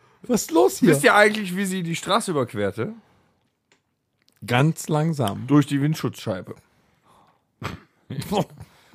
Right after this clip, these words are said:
Speaker 3: Ja, da, da sind wir mal beim, äh, Thema schwarzem Humor. Aber da, das ist doch das Gleiche hier wie mit, äh, mit Andrew Agassi.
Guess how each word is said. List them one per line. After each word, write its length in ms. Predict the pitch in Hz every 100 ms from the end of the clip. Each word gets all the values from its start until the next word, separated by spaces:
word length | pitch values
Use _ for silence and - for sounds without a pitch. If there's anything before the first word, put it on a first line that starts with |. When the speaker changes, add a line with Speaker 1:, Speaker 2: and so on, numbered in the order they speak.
| 170
Speaker 3:
Ja, 240 | 131 202 220
da, 160 | 165 214 143 - _ 135
da 160 | 185
sind 220 | 147 190
wir 100 | 214
mal 160 | 196 185
beim, 340 | 170 160 156 139
äh, 260 | 135 131 120
Thema 440 | - 165 151 131
schwarzem 580 | - - 165 185 - 135
Humor. 540 | 123 123 175 240 247 _ - -
Aber 240 | - 156 170
da, 160 | 151
das 280 | 131 113 135
ist 140 | 156 -
doch 80 |
das 240 | 143 113 -
Gleiche 320 | 131 147 135
hier 280 | 120 131 113
wie 180 | 123 120
mit, 340 | 117 120 -
äh, 460 | - 113 110 107 104
mit 240 | 104 95
Andrew 260 | 117 110 110
Agassi. 760 | 143 156 160 - 165 180 233